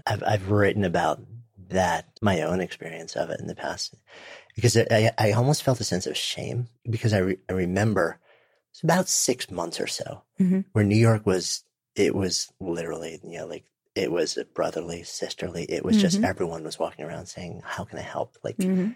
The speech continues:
Speaker 1: seeing each other's humanity, like,
Speaker 2: Mm-hmm.
Speaker 1: hugging and just really being real and in touch.
Speaker 2: Mm-hmm.
Speaker 1: And, and there was an urgency to
Speaker 2: Mm-hmm.
Speaker 1: being human.
Speaker 2: Right.
Speaker 1: That after six months or so, it kinda started to fade as the city, you know, slowly came back.
Speaker 2: Mm-hmm.
Speaker 1: And I re-, and I, s-, similarly,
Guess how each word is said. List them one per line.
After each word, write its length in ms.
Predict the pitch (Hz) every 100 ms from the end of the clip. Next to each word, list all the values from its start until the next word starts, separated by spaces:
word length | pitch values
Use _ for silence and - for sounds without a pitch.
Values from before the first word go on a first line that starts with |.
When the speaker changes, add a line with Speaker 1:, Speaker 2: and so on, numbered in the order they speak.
| -
Speaker 1:
seeing 300 | - - 185
each 140 | -
other's 240 | 76 82 -
humanity, 640 | 78 82 82 85 85 85
like, 140 | 87 156
Speaker 2:
Mm-hmm. 100 | 165
Speaker 1:
hugging 380 | 123 - 85 90
and 120 | 90
just 260 | 87 - -
really 440 | 87 85 78 - _ - - - _ -
being 200 | 104 85
real 240 | 80 87
and 120 | 80 -
in 80 |
touch. 420 | 78 - - - -
Speaker 2:
Mm-hmm. 120 | 92
Speaker 1:
And, 320 | 90 - - - _ -
and 220 | 92 87
there 60 | 90
was 100 | 92
an 80 |
urgency 600 | 113 131 95 - - - -
to 120 | -
Speaker 2:
Mm-hmm. 80 | 180
Speaker 1:
being 200 | 165 165
human. 360 | - 92 - - _ _
Speaker 2:
Right. 260 | 180 233 240 _ _
Speaker 1:
That 320 | - 104 90 -
after 220 | - -
six 220 | 143 165 -
months 200 | 110 151
or 40 |
so, 180 | - 151
it 100 | 139
kinda 220 | - -
started 260 | - - 117
to 100 | 110
fade 220 | 87 92
as 180 | 92 -
the 60 |
city, 480 | - 90 95 95 98 -
you 100 | 98
know, 60 |
slowly 380 | 104 76 80 170
came 280 | - 180 170
back. 300 | - 185 -
Speaker 2:
Mm-hmm. 180 | 208 196 - - _ _ -
Speaker 1:
And 100 | 107
I 40 |
re-, 200 | 101 101
and 120 | 107 107
I, 140 | 104 107 _ _ _ -
s-, 180 | - -
similarly, 960 | - 135 156 139 90 80 80 90 -